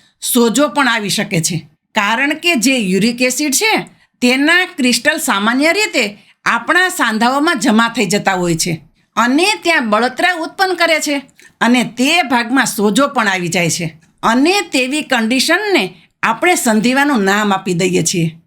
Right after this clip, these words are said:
યુરિક એસિડ વધવાથી તમારા શરીરમાં રિકરન્ટ યુ ટી આઈની તકલીફ પણ થઈ શકે છે. એટલે જો વારંવાર પેશાબમાં ઇન્ફેક્શન તમને થતું હોય, તો આ પણ તમારા શરીરમાં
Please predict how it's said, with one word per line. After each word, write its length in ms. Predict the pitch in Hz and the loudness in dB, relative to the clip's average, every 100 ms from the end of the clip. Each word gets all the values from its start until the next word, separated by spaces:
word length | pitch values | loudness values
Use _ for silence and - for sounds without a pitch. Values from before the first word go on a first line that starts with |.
| _ - | _ 0
યુરિક 500 | 220 247 285 381 427 | 4 4 4 0 0
એસિડ 340 | 359 349 349 294 | -2 0 0 2
વધવાથી 540 | 254 220 277 302 349 - | 2 2 0 0 -2 -2
તમારા 440 | 226 233 262 320 | 0 0 0 -2
શરીરમાં 580 | 320 403 415 359 220 170 - _ _ | 0 0 2 2 0 -2 -14 _ _
રિકરન્ટ 800 | 196 247 339 392 311 311 330 302 | 0 2 2 0 -2 0 0 0
યુ 160 | 285 254 | 0 0
ટી 200 | 262 311 | 0 0
આઈની 280 | 302 311 339 | 0 0 -2
તકલીફ 400 | 226 214 262 330 | -2 -2 -2 -4
પણ 180 | - 392 | -2 -2
થઈ 180 | 349 392 | 0 0
શકે 320 | 320 277 196 | 0 -2 -2
છે. 160 | 165 180 160 _ - - 208 | -2 -4 -10 _ -20 -6 -2
એટલે 360 | 240 247 339 320 | -2 0 -2 0
જો 160 | 381 302 | 2 2
વારંવાર 560 | 202 220 254 302 330 320 | 2 2 0 0 0 0
પેશાબમાં 640 | 254 247 285 262 311 202 | -2 0 0 2 0 2
ઇન્ફેક્શન 600 | 208 - 294 294 330 320 | 0 2 0 2 0 2
તમને 260 | 302 302 - | 2 2 2
થતું 300 | 254 247 190 | 0 2 2
હોય, 200 | 170 160 - _ _ | 2 0 -8 _ _
તો 120 | 233 - 185 | -4 -2 -2
આ 160 | 220 254 | -2 0
પણ 280 | 349 349 | 0 0
તમારા 400 | 339 240 220 226 254 | 0 0 0 0 -2
શરીરમાં 580 | 370 403 370 285 190 | -2 0 2 2 0